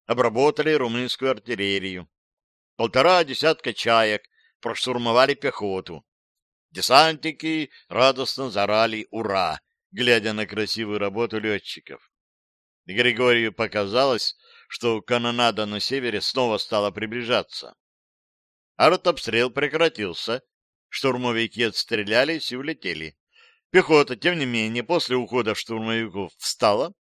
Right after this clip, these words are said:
пошла вперёд и вскоре перевалила через насыпь дороги. Цепей уже не наблюдалось. Насколько хватало глаз,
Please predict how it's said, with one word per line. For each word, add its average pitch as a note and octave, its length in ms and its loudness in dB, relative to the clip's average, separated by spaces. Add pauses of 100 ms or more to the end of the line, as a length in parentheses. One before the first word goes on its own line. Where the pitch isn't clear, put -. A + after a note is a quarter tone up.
(100)
пошла C3+ 320 4
вперёд C#3+ 400 0
и B2 60 -8
вскоре D3+ 420 -2 (300)
перевалила B2+ 640 2
через A2+ 340 -4
насыпь G#2+ 400 -4
дороги. E3+ 480 -2 (640)
Цепей A#2+ 480 0
уже B2 260 -2
не B2+ 160 -4
наблюдалось. C3 840 -2 (560)
Насколько C3+ 580 2
хватало A#2+ 560 2
глаз, C#3 720 0